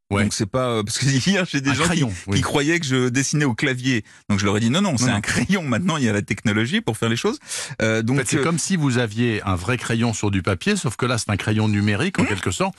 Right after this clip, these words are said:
Speaker 1: sur un,
Speaker 2: Sur
Speaker 1: sur un
Speaker 2: du verre.
Speaker 1: écran.
Speaker 2: Exactement.
Speaker 1: Et vous faites votre B D là-dessus.
Speaker 2: Exactement.
Speaker 1: Et
Speaker 2: Alors, ça
Speaker 1: pourquoi ?
Speaker 2: permet, alors, parce que déjà, j'en avais marre. Ça faisait que j'ai, j'ai, ça fait à peu près vingt-cinq, trente ans que je travaille sur du papier avec des,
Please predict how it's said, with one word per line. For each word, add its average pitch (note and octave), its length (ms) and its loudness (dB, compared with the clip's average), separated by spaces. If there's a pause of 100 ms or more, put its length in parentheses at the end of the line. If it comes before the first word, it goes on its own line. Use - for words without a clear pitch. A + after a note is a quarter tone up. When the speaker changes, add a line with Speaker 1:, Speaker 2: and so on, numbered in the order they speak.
(120)
Speaker 1:
sur A#2+ 260 -2
un, B2+ 40 0
Speaker 2:
Sur A#2 100 -4
Speaker 1:
sur - 160 0
un - 60 2
Speaker 2:
du - 80 2
verre. - 100 2
Speaker 1:
écran. A#2+ 280 -2
Speaker 2:
Exactement. C3+ 520 0 (560)
Speaker 1:
Et G#2+ 80 2
vous G2+ 100 2
faites E3+ 220 0
votre D3 180 -2
B C3+ 80 2
D D3 180 0
là-dessus. C#3+ 280 -2
Speaker 2:
Exactement. A#2+ 600 0 (340)
Speaker 1:
Et A#2+ 100 2
Speaker 2:
Alors, C#3+ 160 0
ça - 140 -4
Speaker 1:
pourquoi ? D3 160 2
Speaker 2:
permet, B2+ 180 -4
alors, C3+ 220 0
parce - 180 -2
que - 100 -2
déjà, E3 300 2
j'en C#3 160 0
avais A2+ 140 2
marre. C3+ 400 0
Ça A#2+ 120 0
faisait G#2+ 200 0
que - 100 -10 (120)
j'ai, C3 300 2
j'ai, B2 140 0
ça - 60 0
fait C#3 100 0
à D#3+ 60 -2
peu - 120 -4
près F#3 220 0
vingt-cinq, F#3 540 0
trente F#3 280 0
ans A3 140 2
que E3 100 -2
je C#3+ 80 -2
travaille C3+ 260 0
sur - 120 -4
du B2+ 120 2
papier C3 340 0
avec A#2 180 0
des, G#2 240 2